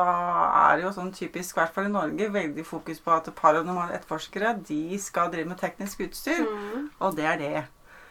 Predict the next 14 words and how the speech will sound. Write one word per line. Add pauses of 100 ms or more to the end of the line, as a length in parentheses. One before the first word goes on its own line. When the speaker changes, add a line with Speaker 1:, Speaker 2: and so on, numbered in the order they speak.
(240)
Speaker 1:
Ehm,
nå
har
vi
jo
i
mitt
team,
Paranormal
Energy
Norway, (100)
driver
en
litt